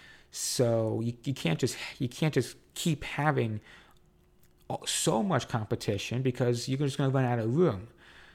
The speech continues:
Um, you, you're just gonna run out of, you ju-, yeah, you're just gonna run out of room. And that's what, and that's what, and, and that's kind of what ecological economists are concerned about, uh,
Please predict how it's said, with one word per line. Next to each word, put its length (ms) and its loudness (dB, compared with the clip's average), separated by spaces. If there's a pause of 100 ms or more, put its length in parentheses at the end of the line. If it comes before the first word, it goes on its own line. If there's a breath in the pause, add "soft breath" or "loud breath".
(220 loud breath)
Um, 520 -6 (600)
you, 140 -8
you're 120 -2
just 140 -8
gonna 140 -2
run 160 0
out 160 0
of, 160 -8
you 80 -8
ju-, 160 -10
yeah, 100 0
you're 160 -4
just 140 -8
gonna 140 -2
run 100 -4
out 180 -4
of 100 -4
room. 360 0 (500 loud breath)
And 400 0 (520)
that's 300 0
what, 280 0
and 140 0
that's 200 -2
what, 180 0 (560)
and, 160 -2
and 140 -2
that's 120 -4
kind 200 0
of 80 2
what 200 2
ecological 600 2
economists 480 0
are 40 -6
concerned 360 0
about, 340 0 (560 loud breath)
uh, 200 -6